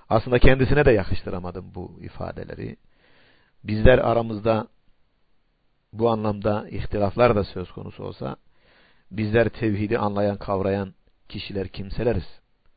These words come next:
Yani bizler kardeş olan kimseleriz. Eğer bu anlamda bir yanlışlık söz konusu ise, bu ancak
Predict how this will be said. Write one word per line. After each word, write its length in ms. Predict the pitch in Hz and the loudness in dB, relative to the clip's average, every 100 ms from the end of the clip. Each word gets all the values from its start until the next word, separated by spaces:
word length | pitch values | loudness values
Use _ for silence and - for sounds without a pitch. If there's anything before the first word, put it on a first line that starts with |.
| _ _ _ _ _ _ _ | _ _ _ _ _ _ _
Yani 280 | 117 127 123 | 4 6 4
bizler 260 | 104 107 - | -2 -4 -4
kardeş 460 | - 95 113 156 | -4 -2 0 0
olan 180 | 127 90 | -2 -8
kimseleriz. 680 | - - - - - - _ _ _ _ _ _ _ _ - _ _ _ _ _ _ _ - | -10 -16 -16 -20 -20 -20 _ _ _ _ _ _ _ _ -20 _ _ _ _ _ _ _ 6
Eğer 300 | 117 135 143 | 10 10 10
bu 120 | 175 | 6
anlamda 420 | 170 165 165 165 | 6 4 4 4
bir 100 | 151 | 4
yanlışlık 600 | 151 151 156 156 - 156 | 4 4 4 0 -2 -6
söz 280 | - 165 170 | 2 4 4
konusu 360 | - 131 113 117 | 2 -6 -4 -6
ise, 340 | 104 127 127 120 | -4 0 -2 -2
bu 200 | 135 - | -4 0
ancak 420 | 127 117 127 - | -2 0 -2 -4